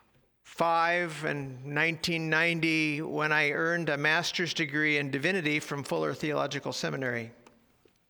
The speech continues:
I'm going to admit something this morning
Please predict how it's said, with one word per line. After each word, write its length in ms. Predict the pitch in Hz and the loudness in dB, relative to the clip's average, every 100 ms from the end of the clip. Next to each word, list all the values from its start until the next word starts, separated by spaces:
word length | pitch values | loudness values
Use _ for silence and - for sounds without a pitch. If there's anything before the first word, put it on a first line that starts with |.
| _ _ _ _ _ - - - - - - 233 | _ _ _ _ _ -16 -16 -18 -18 -20 -10 0
I'm 380 | 277 359 320 | 2 2 2
going 320 | 202 226 247 214 | 0 0 0 0
to 240 | 214 226 196 | 0 0 2
admit 760 | 175 156 147 160 180 - - | 0 0 -2 2 2 0 -6
something 760 | - - 180 190 196 190 190 185 | -6 -2 -2 -2 -2 -2 -2 -4
this 280 | 175 - 165 | -4 -4 -2
morning 500 | 175 175 180 180 | -2 0 0 -2